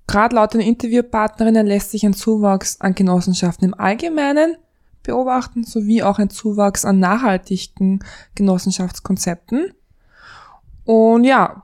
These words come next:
gerade ausgehend vom veränderten Stellenwert des Themas Nachhaltigkeit lässt sich schon auch vermuten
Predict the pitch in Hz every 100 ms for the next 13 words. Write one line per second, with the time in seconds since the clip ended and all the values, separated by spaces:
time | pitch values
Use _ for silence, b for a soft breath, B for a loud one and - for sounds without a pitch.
0 | - 220 208 208 202 233 240 - 226 220
1 | 220 220 208 214 208 233 233 202 - 180
2 | 190 202 190 180 180 - 190 185 180 170
3 | 185 214 190 190 - 202 196 202 b b
4 | b b b _ - 220 220 - - 233
5 | 240 269 - 240 226 240 240 - 254 277